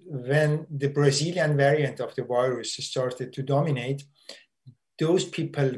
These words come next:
got reinfected. So this is, I think, a real life example that immunity to the original Wuhan strain of the virus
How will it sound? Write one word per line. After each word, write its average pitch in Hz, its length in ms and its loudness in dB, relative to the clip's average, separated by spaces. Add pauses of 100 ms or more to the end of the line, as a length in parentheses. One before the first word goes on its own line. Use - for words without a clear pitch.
got 131 200 2
reinfected. 135 680 -6 (760)
So 143 220 4
this 151 380 -2
is, 151 100 -2
I 143 120 4
think, 139 280 0
a 139 140 4
real 151 200 0
life 135 280 4
example 120 600 -6
that 110 280 -8 (180)
immunity 151 560 4
to 147 140 -4
the 143 160 2
original 139 500 2
Wuhan 143 420 2
strain 135 360 -4
of 123 120 -6
the 135 80 -4
virus 123 440 -4